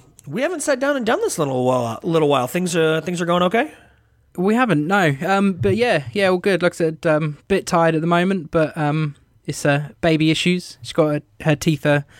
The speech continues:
Speaker 2: breaking through. Um,
Speaker 1: Oh.
Speaker 2: and she likes to tell everyone about it. <laughs>
Speaker 1: Yeah,
Speaker 2: But,
Speaker 1: that's
Speaker 2: um, yeah, all
Speaker 1: that
Speaker 2: good.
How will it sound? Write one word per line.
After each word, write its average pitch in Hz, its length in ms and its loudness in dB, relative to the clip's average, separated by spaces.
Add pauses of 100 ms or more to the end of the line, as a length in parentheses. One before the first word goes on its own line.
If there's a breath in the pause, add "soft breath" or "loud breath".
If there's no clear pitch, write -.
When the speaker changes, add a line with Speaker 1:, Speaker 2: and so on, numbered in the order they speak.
(480 soft breath)
Speaker 2:
breaking 143 400 2
through. 147 340 2 (220)
Um, 135 240 2
Speaker 1:
Oh. 117 460 -4
Speaker 2:
and 139 80 -2
she - 100 -2
likes 143 200 0
to 147 40 -4
tell 151 160 0
everyone 143 240 2
about 147 220 2
it. 143 120 0 (680 loud breath)
<laughs> - 100 -10
Speaker 1:
Yeah, 151 480 0
Speaker 2:
But, 165 220 2
Speaker 1:
that's 156 100 2
Speaker 2:
um, 147 240 0 (160)
yeah, 165 200 2
all 160 80 2
Speaker 1:
that 156 80 -2
Speaker 2:
good. 156 180 2